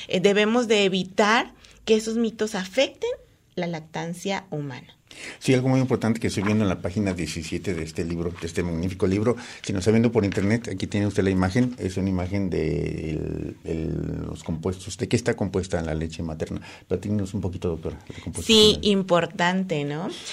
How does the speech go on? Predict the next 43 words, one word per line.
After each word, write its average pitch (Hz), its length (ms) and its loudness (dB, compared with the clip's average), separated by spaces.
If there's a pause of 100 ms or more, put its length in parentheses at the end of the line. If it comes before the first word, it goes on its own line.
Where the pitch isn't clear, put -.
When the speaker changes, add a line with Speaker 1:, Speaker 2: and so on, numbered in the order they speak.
(160)
Speaker 1:
En 214 100 6
los 214 140 6
primeros 220 460 4
mil 254 240 0
días 247 340 0
de 220 140 2
vida, 202 500 -2 (120)
la 190 220 0
leche 190 520 -2
humana 196 640 -4
es 208 240 -6
aquella 220 840 -2 (360)
que 220 100 10
le 214 120 8
va 190 100 6
a 190 100 2
proveer 208 640 2 (320)
de 202 420 6
ácidos 220 420 -2
grasos 214 440 -2
de 202 140 -4
cadena 185 460 -2
larga 190 680 -2
poliinsaturados, 175 840 -2
como 175 220 -4
son 170 240 -4
el 180 120 -2
D 175 160 -2
H 175 360 -6
A 165 240 -8 (100)
y 170 140 -2
ara, 165 340 -2 (340)
que 214 120 6
les 190 200 6
va 185 60 4
a 185 40 4
ayudar, 202 520 4
ayudar 185 400 2
a 226 60 2
ese 220 200 -2
desarrollo 190 600 -6
neurológico 185 520 0
inmunológico. - 500 -6